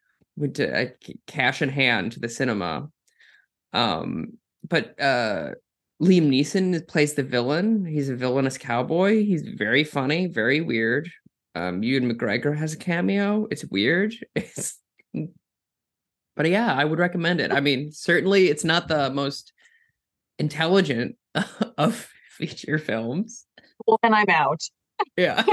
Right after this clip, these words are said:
Speaker 1: <laughs> clearly. <laughs> But it's, yeah, I found it very fun. Um, <sighs> oh boy. Um,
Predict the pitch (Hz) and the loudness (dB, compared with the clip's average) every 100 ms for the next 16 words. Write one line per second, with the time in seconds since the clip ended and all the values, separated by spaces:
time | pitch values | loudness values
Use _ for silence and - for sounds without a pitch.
0 | 403 302 320 320 349 381 - 180 185 156 | 4 4 4 2 2 0 4 6 6 4
1 | 143 160 _ 208 - - - _ 240 240 | 2 -2 _ -10 -6 -2 -4 _ -4 -4
2 | - - - - _ - - _ - - | -18 -18 -16 -18 _ -16 -16 _ -6 2
3 | 381 403 415 440 339 247 277 - - 214 | 6 6 4 0 0 2 2 2 0 0
4 | 277 294 269 269 262 175 240 294 294 131 | 4 2 2 -2 -2 -2 -2 -2 -2 -2
5 | 107 110 - - 143 135 143 151 151 - | -4 -6 -6 0 0 0 0 -4 -6 -16
6 | - - - - - - _ _ 311 320 | -20 -20 -20 -20 -20 -20 _ _ 4 6
7 | 180 147 - 160 - 269 214 165 151 120 | 6 2 -4 -10 -4 -2 0 2 4 2
8 | - - - - _ _ _ _ _ _ | 0 -8 -20 -20 _ _ _ _ _ _
9 | - 160 151 143 143 139 147 | -4 0 2 0 -2 -4 -6